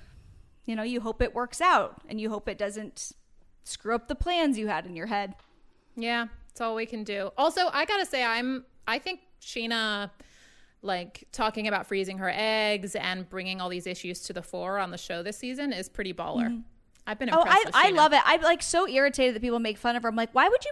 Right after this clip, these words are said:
Speaker 1: make fun of someone for one of the most vulnerable parts about their life? Like, that's scary and sad that she's having a hard time with it. Like, why are you making fun of her that she talks about it too much?" Like, that's just mean,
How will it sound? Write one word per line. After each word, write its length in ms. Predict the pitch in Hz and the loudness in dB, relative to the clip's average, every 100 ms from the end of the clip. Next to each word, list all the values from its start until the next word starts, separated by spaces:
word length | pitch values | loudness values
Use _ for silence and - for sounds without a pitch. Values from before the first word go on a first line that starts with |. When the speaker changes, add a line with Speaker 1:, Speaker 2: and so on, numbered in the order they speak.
| 554 | 0
Speaker 1:
make 80 | 508 | 0
fun 220 | - 262 | 2 2
of 120 | 285 | 2
someone 320 | 262 254 247 240 | -2 -2 0 -2
for 140 | 247 | -2
one 160 | 220 262 | 0 0
of 100 | 262 | 0
the 60 | |
most 200 | 247 240 | 0 -2
vulnerable 440 | 226 220 247 254 233 | -2 0 2 2 0
parts 300 | - 226 226 | 2 0 0
about 240 | 214 214 | 0 0
their 140 | 208 190 | 0 0
life? 280 | 220 226 | 2 0
Like, 140 | - 185 - - - | -2 -6 -8 -14 -2
that's 220 | 480 - | -2 0
scary 640 | - - 359 381 359 254 | -4 -2 2 2 2 2
and 140 | 226 220 | 0 -2
sad 460 | - 269 294 277 | 0 4 6 4
that 100 | 214 | 2
she's 220 | - 233 | -4 -2
having 240 | 240 233 226 | 0 0 0
a 100 | 226 | 2
hard 220 | 233 220 | 2 0
time 240 | 240 247 | 0 2
with 180 | 247 220 | 2 0
it. 160 | 196 - | -4 0
Like, 160 | 240 - - - _ | 0 0 -14 -20 _
why 160 | 233 | 6
are 40 | 320 | 6
you 120 | 349 | 4
making 360 | 320 320 285 262 | 2 0 0 0
fun 200 | 240 262 | 2 2
of 100 | 233 | 2
her 120 | 233 | 0
that 160 | 220 | -2
she 180 | - 240 | -4 -4
talks 440 | 220 - 214 247 - | -6 -8 -4 -4 -2
about 240 | 202 214 | -2 -2
it 100 | 151 | -4
too 200 | - 190 | -8 -8
much?" 340 | 175 147 - 233 | -4 -6 -4 0
Like, 300 | 214 - _ - _ _ - _ _ _ | 0 0 _ -20 _ _ -20 _ _ _
that's 160 | 233 - | -8 -4
just 240 | 269 - _ _ _ - | -4 -6 _ _ _ -14
mean, 500 | 196 269 262 139 | -6 -2 -2 -4